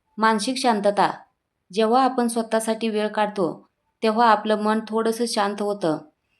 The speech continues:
एक, मनाला ब्रेक मिळतो. दिवसभराच्या जबाबदाऱ्या, कामं, अपेक्षा या सगळ्यामध्ये मन थकतं.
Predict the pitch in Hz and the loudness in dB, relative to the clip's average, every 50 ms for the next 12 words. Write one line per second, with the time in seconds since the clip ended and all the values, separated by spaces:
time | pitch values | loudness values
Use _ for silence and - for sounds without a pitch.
0 | _ _ _ _ - 233 240 208 196 - - _ _ _ _ _ - 214 220 233 | _ _ _ _ 0 2 2 2 0 -4 -12 _ _ _ _ _ -4 -2 0 2
1 | 240 254 254 254 254 214 202 214 226 226 233 226 226 226 220 214 180 156 - - | 4 6 6 6 4 4 2 0 0 2 2 2 0 0 2 0 0 0 -2 -6
2 | - _ _ _ - 180 185 226 240 247 240 240 208 226 226 226 226 226 226 233 | -14 _ _ _ -10 -4 0 2 2 2 2 0 0 0 0 0 0 -2 -2 -4
3 | 220 196 214 208 208 214 214 196 196 214 214 202 214 202 175 151 - - - _ | -2 0 0 0 2 2 0 0 0 0 0 2 2 2 0 0 -4 -8 -20 _
4 | _ _ _ - 220 220 208 208 214 208 180 - - - _ - 196 196 202 220 | _ _ _ 4 4 4 6 4 2 0 0 0 -4 -6 _ -2 0 0 0 0
5 | 208 208 - - 208 180 175 - - _ _ _ _ _ _ - 233 254 262 262 | -2 -2 -2 -2 0 -2 -2 -4 -8 _ _ _ _ _ _ 0 2 2 2 2
6 | 269 240 226 226 226 226 226 226 202 214 185 - - - 190 202 220 226 220 220 | 2 2 4 4 4 4 2 2 2 2 0 -2 -4 -4 -2 0 2 2 0 0
7 | 226 214 214 - - 202 175 175 | -2 -4 -4 -2 0 0 0 0